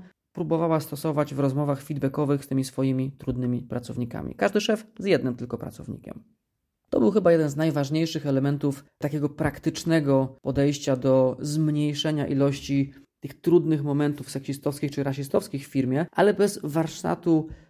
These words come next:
konfliktu, koła konfliktu on pewnie by się nie udał. Jak wyglądają efekty całego projektu?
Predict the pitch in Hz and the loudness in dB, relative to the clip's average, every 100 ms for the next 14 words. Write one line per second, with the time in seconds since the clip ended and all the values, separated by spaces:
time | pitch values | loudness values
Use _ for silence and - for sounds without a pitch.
0 | - 156 143 147 165 - 135 147 143 147 | -6 -4 -4 -4 -6 -2 -2 2 0 0
1 | 147 175 175 147 139 160 147 139 143 139 | -4 -4 -2 -2 -2 -2 0 -2 0 0
2 | - 127 - - _ _ _ _ _ - | -2 -4 -8 -10 _ _ _ _ _ 2
3 | 320 294 277 254 233 - 151 214 220 180 | 6 6 6 4 2 0 -2 -2 -2 -4
4 | 160 151 143 131 - - - | -2 -2 -4 -4 -8 -10 -20